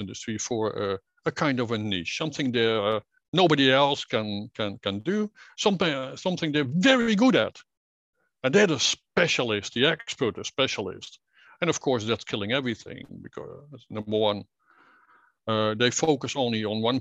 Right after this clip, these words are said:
point and try to sell it as being the, the, the most important factor in,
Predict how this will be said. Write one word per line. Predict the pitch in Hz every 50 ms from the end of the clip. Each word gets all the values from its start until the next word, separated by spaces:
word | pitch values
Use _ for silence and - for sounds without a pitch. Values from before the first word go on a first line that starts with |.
| - _
point | - 120 113 107
and | 120 110
try | - - 117 107
to | 92 104
sell | - - 135 127 113
it | 95 107
as | 104 107 98
being | 95 107 104 101 101 101 98 101 101 95
the, | 101 101 101 98 98 98 98 98 _ _ _ _ _ _ _ _ _ _ _ -
the, | - 104
the | 104 101 104 101
most | 104 107 107 110 117 135 147 135 - -
important | 127 113 - - 131 120 110 - - 104
factor | - - - 135 117 - - 113 104 107 104
in, | 104 104 104